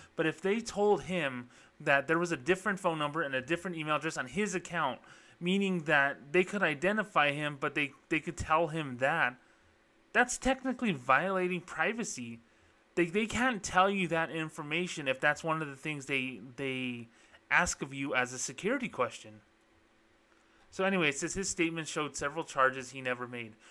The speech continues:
But the worst part, he saw three large money transfers totaling almost fifteen thousand dollars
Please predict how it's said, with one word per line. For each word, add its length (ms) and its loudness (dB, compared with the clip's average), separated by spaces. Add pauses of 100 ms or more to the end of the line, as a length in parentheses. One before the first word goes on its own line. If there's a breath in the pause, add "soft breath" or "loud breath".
(160 loud breath)
But 100 -6
the 80 -4
worst 340 2
part, 300 4
he 120 -8
saw 200 2
three 380 -4
large 340 4
money 260 -2
transfers 540 -2
totaling 400 -4
almost 320 -6
fifteen 460 -8
thousand 420 0
dollars 380 -4